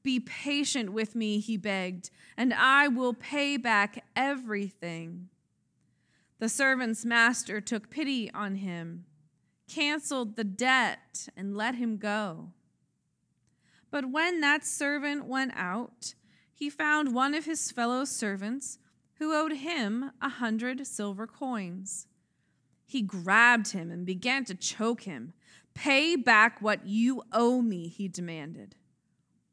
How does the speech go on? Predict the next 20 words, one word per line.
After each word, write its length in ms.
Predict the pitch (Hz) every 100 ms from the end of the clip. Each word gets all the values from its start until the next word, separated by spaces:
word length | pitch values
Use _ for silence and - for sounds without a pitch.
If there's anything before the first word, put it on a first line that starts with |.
| _ _
His 260 | - 208 -
fellow 340 | 262 262 233
servant 520 | 208 - 240 233 226
fell 320 | 214 262 254 262
to 160 | 277
his 180 | 226 214
knees 440 | 220 226 233 226
and 180 | 208 190
begged 320 | 208 214 220
him, 320 | 214 180 175 180 _ _ _ _ _
"Be 160 | - 269
patient 640 | - - 302 330 - 262
with 180 | 196 208
me, 140 | 208
and 100 | 190
I 140 | 208 262
will 100 | 254
pay 260 | - 302
it 100 | 262
back." 520 | 254 294 285 175 -